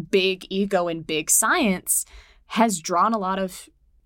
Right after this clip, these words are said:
debate and, and conversation in the last couple of years. And, you know, Wilson is one of the more preeminent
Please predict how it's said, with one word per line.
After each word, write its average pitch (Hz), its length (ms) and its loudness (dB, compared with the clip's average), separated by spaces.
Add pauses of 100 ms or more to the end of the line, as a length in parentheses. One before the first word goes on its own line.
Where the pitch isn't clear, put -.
(140)
debate 208 540 2
and, 170 240 -6
and 170 160 -10
conversation 185 680 -4
in 165 80 -4
the 156 60 -8
last 151 260 -2
couple 196 300 -6
of 151 100 -10
years. 196 480 0 (400)
And, 175 580 -2 (440)
you 196 100 0
know, 165 100 0
Wilson 202 540 0
is - 540 -2 (220)
one 185 360 0
of 185 140 -4
the 190 80 0
more 170 580 -2 (480)
preeminent 180 880 0